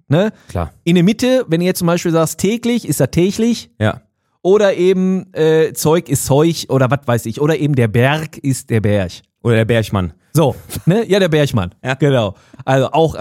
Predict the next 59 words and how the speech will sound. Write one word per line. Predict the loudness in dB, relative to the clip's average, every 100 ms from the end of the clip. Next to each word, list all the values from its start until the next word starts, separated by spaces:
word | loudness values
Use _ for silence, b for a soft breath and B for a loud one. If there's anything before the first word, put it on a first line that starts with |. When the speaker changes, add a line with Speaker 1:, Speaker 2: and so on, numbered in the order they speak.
| -4
Speaker 1:
ganz | -2 0
einfache | 0 2 0 2
Regel. | 2 2 -2
Könnt | 0 0 2
Speaker 2:
Ja. | 2 2
Speaker 1:
ihr | 0
alle | 0 2
anwenden, | 2 2 0 2 2
wenn | 4 4
ihr |
noch | 4 2
besseres | 0 -2 -2
Deutsch | 0 0 -2
sprechen | -2 0
Speaker 2:
Sehr |
gut, | 0
Speaker 1:
wollt. | -2
Speaker 2:
ich | -2
schreib | -2 -2
dir |
schon | -2 0
fleißig | 0 0 0
mit | -2
übrigens. | -2 -2 -2 -2 -2
Speaker 1:
Ja, | -4
klack, | -6 -14
klack, | -16
klack, | -20 -20 -12
klack, | -10
klack, | -6 -6 -4 -4
klack. | -6 0
<laughs> |
So, | 2 0 -2 B -4
und | 0 2 0 -8 -6
dann | -4 0
haben | 0
wir |
noch | 0 2
Regel | 0 2
Nummer | 2 0
drei, | 0 0
denn | 0 -2
alle | -2 -2
guten | -2 -2
Dinge | 0 0
sind | 0 0
drei. | 0 0 -2 -6 B -20 B
Äh, | 2 4 2 0
das | -4 -4 -4
E | -4 -2 0 2
R | 2 -2 -6 _ _ _
wird | 0 0 2
Speaker 2:
Mhm. |
Speaker 1:
häufig | 2 2 0 -4 -6 -6
einfach | -4 -4 -6
zu | -6 -6 0
A. | 0 0 -4 _ _ _ _ _ _ _ -6
Speaker 2:
Ja, | -4
klar. | -2 -2 -4